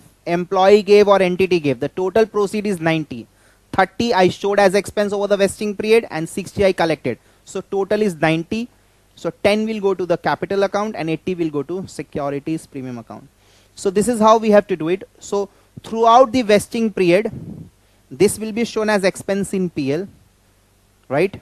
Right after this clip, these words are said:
And, uh, under the balance sheet, this employee stock option outstanding will be shown as a liability. So on vesting date, the entire thirty thousand has been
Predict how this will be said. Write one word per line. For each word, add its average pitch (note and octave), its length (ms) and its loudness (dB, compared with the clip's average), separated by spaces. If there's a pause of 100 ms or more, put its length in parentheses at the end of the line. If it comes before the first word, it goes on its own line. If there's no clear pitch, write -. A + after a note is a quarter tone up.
(420)
And, D3+ 460 -2
uh, D3 240 4
under F3+ 220 0
the G3 100 -2
balance F3+ 380 0
sheet, A3+ 200 -8
this F#3+ 160 -4
employee F#3 460 -4
stock G3 360 -6
option G3 320 -4
outstanding F#3 520 -4
will F3+ 100 -4
be E3+ 120 -6
shown E3 240 -10
as D#3 140 -4
a D#3+ 40 -2
liability. C3+ 680 -4 (2500)
So C#3+ 380 -10 (160)
on F#3 240 0
vesting F#3+ 420 2
date, A3 260 6
the G3 80 2
entire F#3 480 4
thirty G#3 420 -2
thousand F3+ 440 2
has D#3 120 2
been E3+ 140 -2